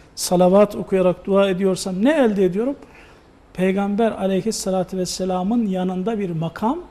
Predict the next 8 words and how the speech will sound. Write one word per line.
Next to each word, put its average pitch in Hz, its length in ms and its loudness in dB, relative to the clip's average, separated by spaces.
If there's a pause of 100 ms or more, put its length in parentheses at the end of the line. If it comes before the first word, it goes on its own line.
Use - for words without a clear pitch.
bir 190 220 -2
derece 175 340 0
elde 156 300 -6
ediyorum. - 300 -12 (760)
Onun 202 240 4
yanında 269 580 4 (760)
onun 254 280 4
sevdiği, 170 580 2